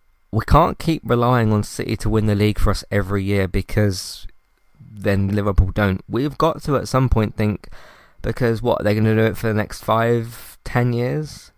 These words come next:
'Cause if they keep doing that, at some point they will be past our thirteen. It's still gonna take a long time to get there, but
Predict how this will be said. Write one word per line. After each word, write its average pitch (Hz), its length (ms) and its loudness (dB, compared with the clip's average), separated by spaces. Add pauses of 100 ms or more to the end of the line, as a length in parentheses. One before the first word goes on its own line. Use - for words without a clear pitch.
(160)
'Cause 123 140 -4
if 151 100 -4
they 156 140 -2
keep - 280 -10
doing 151 320 0
that, 120 220 2
at 127 160 0
some 139 180 4
point 117 220 6
they 110 120 4
will 110 180 2
be 107 160 -2
past 127 420 0
our 92 220 -2
thirteen. 92 480 -4
It's - 120 -8
still 127 160 -2
gonna 92 200 -4
take 101 200 -4
a 90 60 -4
long 92 200 0
time 92 220 -2
to 85 100 -8
get - 260 -4
there, 101 180 0
but 95 300 -2